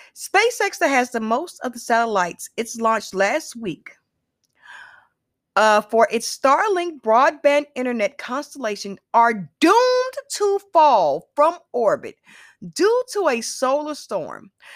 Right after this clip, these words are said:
Based on the company's analysts, as many as forty of the forty-nine satellites,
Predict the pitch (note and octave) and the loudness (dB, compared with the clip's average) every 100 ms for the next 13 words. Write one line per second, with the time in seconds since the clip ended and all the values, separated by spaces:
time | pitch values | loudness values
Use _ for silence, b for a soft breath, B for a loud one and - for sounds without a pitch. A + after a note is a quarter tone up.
0 | B B - D#4+ G#4 - D4+ C#4 B3+ D#4 | B B 2 2 2 -2 -2 -2 -4 -8
1 | F4+ F#4+ F#4 - - B3 G3 E3+ - G3+ | -8 -8 -10 -8 -4 -4 -4 -8 -6 -8
2 | G3 A#3+ E4+ D#4+ G#3+ - - D#4+ F#4 F#4+ | -6 -6 -2 0 0 -4 -6 -2 -2 -2
3 | - A#3 - B3 D#4 E4+ D#4+ D#4 - A#3 | -4 -6 -4 -2 0 0 -2 -2 -4 -2
4 | F#3 C#3 G#2+ - - | 0 -2 -8 -16 -20